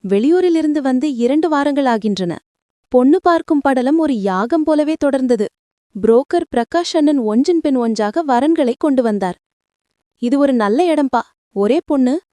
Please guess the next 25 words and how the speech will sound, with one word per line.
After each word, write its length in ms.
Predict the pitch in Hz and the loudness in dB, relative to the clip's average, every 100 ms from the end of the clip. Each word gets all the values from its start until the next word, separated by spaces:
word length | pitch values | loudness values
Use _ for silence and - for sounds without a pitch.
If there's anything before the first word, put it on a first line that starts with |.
| _ _ | _ _
உன்னை 260 | 233 247 240 | -2 0 0
அவங்க 260 | 226 214 - | -2 -4 -4
தத்தெடுத்த 540 | 202 - 370 330 277 | -8 -4 -4 -2 -4
மாதிரி 440 | 226 220 370 359 | -4 -2 -2 -2
ஆகிடும்." 260 | 285 240 196 _ _ _ _ - | -2 -4 -6 _ _ _ _ -8
புரோக்கர் 380 | 190 226 262 311 | 0 2 2 0
அண்ணனின் 340 | 285 262 247 240 | 0 0 0 -4
ஸ்திரம் 400 | - 240 269 285 | -2 0 0 0
பல்லவி. 380 | 233 202 208 190 _ _ _ _ - | 0 0 -2 -6 _ _ _ _ -10
அன்றும் 420 | 233 285 359 381 | 0 2 2 0
அப்படித்தான் 500 | 311 - 262 - 294 | -2 -2 -4 -2 0
ஒரு 180 | 285 247 | 0 0
வீட்டிற்கு 400 | 254 254 247 226 | -2 -4 -4 -4
சென்றார்கள். 580 | 226 214 202 185 165 - _ _ _ | -4 -2 -2 -2 -6 -10 _ _ _
அம்மா 400 | - 202 254 339 | -6 0 2 2
நன்றாக 540 | 254 220 269 285 330 | 0 0 0 0 0
அலங்கரித்திருந்தாள். 680 | 294 277 277 - 226 202 175 - _ _ _ | 0 -2 -4 -4 -4 -4 -6 -12 _ _ _
அம்மாவின் 520 | 196 208 247 277 269 | -4 -2 0 0 0
முகத்தில் 380 | 262 269 285 262 | 0 -2 -4 -2
தெரியும் 300 | 254 262 247 | 0 0 -2
எதிர்பார்ப்பை 560 | 208 240 - 269 269 254 | -2 -2 -2 -2 -2 0
பார்க்கும்போது 600 | 240 233 240 220 226 233 | -2 -2 -2 0 0 2
கோபுவுக்கு 540 | 233 262 277 240 - | 2 2 0 -2 -4
டென்ஷன் 400 | - 226 247 302 | -2 -2 0 -2
கூடும். 300 | 277 240 196 | 0 -2 -4